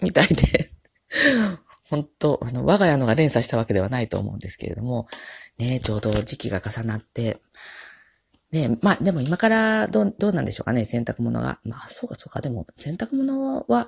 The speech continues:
量は増えるかもしれないけど、衣類の厚みは少なくなるんですよね。まあでも、家族四人だったら絶対うちよりも多いはずなので、えー、本当にね、お困りだとは思いますけれども、<laughs> すいません。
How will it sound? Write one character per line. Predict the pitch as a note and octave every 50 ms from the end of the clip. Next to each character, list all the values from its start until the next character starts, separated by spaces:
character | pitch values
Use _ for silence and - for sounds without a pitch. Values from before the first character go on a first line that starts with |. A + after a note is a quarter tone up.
| -
量 | D3+ G#3+ D#4+ F#4
は | D#4+ A3+
増 | F#3+ G#3
え |
る | G3+ F#3+
か | - E3
も | D#3
し | B2+ - B2
れ | B2+
な | C3 B2+ B2
い |
け | A#2 - B2+
ど、 | B2 A#2+ A2+ - - - - - - - - - - _ _ -
衣 | A#3 E4+ G4+
類 | F#4+ D#4+ C4 G#3 F3
の | D3 B2+ A#2 A2+ A2+ - -
厚 | - - - - A3
み | A3+ A#3
は | A#3 A3+ A3+ A3 G#3+ -
少 | - - - G#3+
な | G#3 G3
く | - -
な | A#2 G2
る | G2 -
ん |
で | - -
す | - -
よ | -
ね。 | - - -
ま | A#2 A2+
あ |
で | A#2 D3
も、 | C#3 A2+ - - _
家 | - - A3
族 | B3+ B3 - C3
四 | A#2 A#2
人 | C3 C3+ A#2+
だ | G#2+ G2+
っ |
た | - -
ら | F#2 F#2
絶 | - - G#2+ B2 B2+ -
対 | - F#3
う | F#3+ F#3
ち | - -
よ | G3+ F3+
り | D#3 A#2+
も | A2+ G#2+
多 | A#2 B2+
い | A2+
は | G2+ F#2+
ず | G2 G2+ G#2
な | G#2+ G#2+
の | - -
で、 | - - C3+ C3 A2+ - - - - - - - - _
え | - - - - -
ー、 | G#2
本 | G#2+ A2+
当 | - B2
に | A#2+
ね、 | A2+
お | G2+ G2
困 | - - G#2+ G#2 G#2
り | G#2+ G2+ G2 - -
だ | G2 F#2+
と | - - F#2+ F#2+
は | F2 E2+ - - G2 -
思 | G2 G2
い | G2+
ま | G2 G#2
す | - -
け | - - -
れ | C3
ど | - - -
も、 | A2+ G2+ G2 -
<laughs> |
す | - - A#2+
い |
ま | G#2+ G#2+
せ | - G2
ん。 | F#2